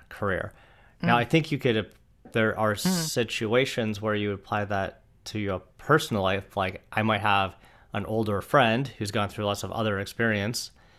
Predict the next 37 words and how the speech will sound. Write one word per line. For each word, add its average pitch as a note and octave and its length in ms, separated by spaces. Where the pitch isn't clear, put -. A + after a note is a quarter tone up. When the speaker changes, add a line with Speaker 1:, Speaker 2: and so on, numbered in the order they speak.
Speaker 2:
Yeah. E3 220
Speaker 1:
who A2 140
is, G#2 480
is G#2+ 240
my G#2+ 160
mentor. C3 680
Speaker 2:
Yeah. E3 260
Speaker 1:
Um, F#2+ 300
where's - 200
the - 100
Speaker 2:
That's - 120
Speaker 1:
line A2 160
of G2+ 240
being, G#2+ 340
of G#2+ 240
being B2+ 240
a A#2 40
mentor G#2 680
or, G2 180
or G2+ 160
just G2+ 240
being G2+ 320
bossy F#2+ 380
and F2 100
telling F#2 240
people G2 240
what F2 140
to F#2 100
do? F2+ 240
Speaker 2:
<laughs> - 60
Well, G3 100
some C4 160
people C4+ 260
want F#3 380
that. D#3 400
Some B3+ 120
people D#4+ 280